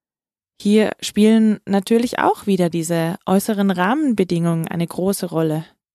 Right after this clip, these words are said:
Vielleicht war gerade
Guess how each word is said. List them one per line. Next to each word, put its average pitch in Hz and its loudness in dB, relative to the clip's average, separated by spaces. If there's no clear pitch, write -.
Vielleicht 185 0
war 185 0
gerade 190 0